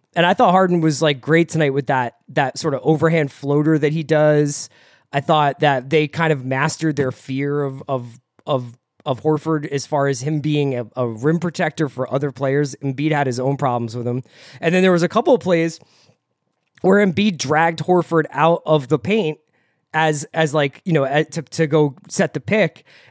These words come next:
And then Harden, if he could get back past his man on the dribble, off the dribble, was like, "Oh, I have nothing but a highway here." So it was like,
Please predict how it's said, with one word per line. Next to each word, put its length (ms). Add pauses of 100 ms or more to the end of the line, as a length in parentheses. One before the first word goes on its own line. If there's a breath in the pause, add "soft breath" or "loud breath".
And 160
then 200
Harden, 400
if 140
he 100
could 140
get 280
back 320
past 240
his 140
man 180
on 120
the 60
dribble, 520 (280 soft breath)
off 160
the 60
dribble, 280
was 180
like, 240
"Oh, 140
I 100
have 120
nothing 320
but 120
a 20
highway 400
here." 220
So 200
it 100
was 140
like, 200